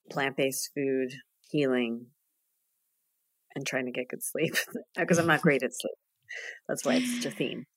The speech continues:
Not because I don't sleep beautifully. It's just I wanna, I'm so excited. I wanna stay up too late 'cause I'm excited to get work done when my son's asleep. And then I get up really early with him to help make his breakfast and his lunch. So, but it's not that I don't sleep well or love it.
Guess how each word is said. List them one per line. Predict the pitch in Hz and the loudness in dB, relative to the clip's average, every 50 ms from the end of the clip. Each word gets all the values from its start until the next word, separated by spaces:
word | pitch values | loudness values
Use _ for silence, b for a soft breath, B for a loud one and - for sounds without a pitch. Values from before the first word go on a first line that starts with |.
| - - _ _ _ _ _ _ _ - | -20 -20 _ _ _ _ _ _ _ 4
Not | - 202 214 214 | 6 8 8 8
because | 226 - 196 196 | 6 4 4 4
I | 151 | 4
don't | 165 - 156 135 - | 4 4 2 2 2
sleep | - - - 185 196 190 | 0 2 4 4 4 4
beautifully. | - 160 190 196 180 - - - - - | 6 6 6 6 4 2 0 -2 -2 -2
It's | - - - - | -2 -2 -2 -4
just | - - - | -4 -4 -2
I | 107 117 | -2 0
wanna, | 123 123 120 120 117 117 - - - - | 0 0 0 -2 -4 -6 -8 -12 -10 -8
I'm | 139 131 131 | -6 -6 -6
so | 127 - - 135 | -4 0 0 0
excited. | 123 - - 123 120 123 120 117 | 0 2 2 2 2 2 2 2
I | 117 | 0
wanna | 113 117 117 117 | -2 -2 -4 -4
stay | - - 117 | -4 -4 -4
up | 117 120 - | -4 -4 -6
too | - - 120 | -6 -6 -4
late | 117 120 - - - - | -4 -2 -4 -4 -6 -8
'cause | - 135 | -10 -10
I'm | 127 113 113 | -8 -8 -6
excited | 110 - - 98 101 - - | -6 -4 -4 -4 -4 -4 -6
to | - - | -8 -8
get | - - - | -6 -6 -6
work | - - - - | -6 -8 -8 -8
done | - 78 | -8 -8
when | 90 80 | -6 -8
my | - - | -8 -8
son's | - - - - - - | -8 -8 -8 -10 -10 -10
asleep. | - - - - - - - 269 - - - | -10 -10 -8 -6 -6 -6 -8 -10 -14 -14 -12
And | - 202 | -8 -8
then | 196 180 196 202 - _ _ _ - | -6 -6 -8 -10 -12 _ _ _ -16
I | - | -10
get | - - | -8 -8
up | - - - | -8 -6 -4
really | - - - - | -4 -4 -4 -4
early | - - - - - | -4 -4 -6 -6 -8
with | - - | -8 -10
him | - - - - - - | -12 -12 -12 -12 -12 -12
to | - 123 | -10 -10
help | 123 - - 101 - _ _ _ | -10 -10 -12 -14 -14 _ _ _
make | - 139 117 - | -6 -6 -4 -4
his | 123 - | -6 -8
breakfast | - - - - - - - - | -8 -10 -10 -10 -8 -8 -8 -8
and | - | -8
his | 117 - - | -8 -8 -6
lunch. | 156 151 - - - - | -6 -6 -6 -6 -8 -8
So, | - - - - - _ _ - B B B B B B B B B B B B B B B B B _ | -6 -6 -8 -8 -10 _ _ -20 B B B B B B B B B B B B B B B B B _
but | - 156 143 | -2 0 0
it's | - - | 0 0
not | 156 135 123 120 - | 0 0 0 0 -2
that | - - | -4 -4
I | - - - - 123 120 - | -2 -4 -4 -6 -8 -10 -10
don't | - 123 110 110 - - | -8 -8 -8 -8 -8 -8
sleep | - - 120 117 117 - | -4 -2 -2 -2 -2 -2
well | - 120 - 50 - | -2 -2 -2 -2 -2
or | - - | -2 -2
love | - - 107 107 - | -2 -2 -2 -2 -2
it. | - - | -4 -6